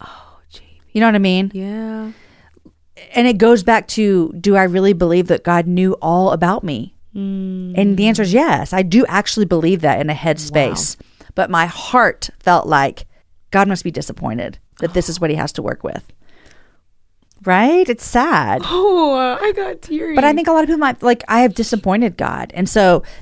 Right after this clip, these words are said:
Speaker 2: that was
Speaker 1: Yeah.
Speaker 2: kinda where I came from. I also was just like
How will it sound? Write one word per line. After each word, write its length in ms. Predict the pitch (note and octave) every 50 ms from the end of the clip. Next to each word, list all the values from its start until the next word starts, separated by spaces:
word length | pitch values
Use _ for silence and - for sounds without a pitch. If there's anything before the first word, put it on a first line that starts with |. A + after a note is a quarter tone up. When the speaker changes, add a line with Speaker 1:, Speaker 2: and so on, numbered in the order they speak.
| - -
Speaker 2:
that 200 | A3+ C4+ C#4 C4+
was 140 | D#4 -
Speaker 1:
Yeah. 60 | - -
Speaker 2:
kinda 200 | C#4+ C#4 C4 G#3+
where 180 | F#3+ E3+ - -
I 200 | D3 C#3+ D3+ E3
came 300 | - - G#3 G#3+ A3 A3
from. 420 | G#3+ - A#3 A#3 A#3 A#3 A#3 A3 - - - - - - - - -
I 180 | G#3+ B3+ C#4 -
also 360 | A#3+ B3 B3+ - - D4+ C#4+
was 200 | A3+ G#3 F3+ - -
just 240 | G3+ G3 F#3 - F#3+
like 280 | E3 D3 - - -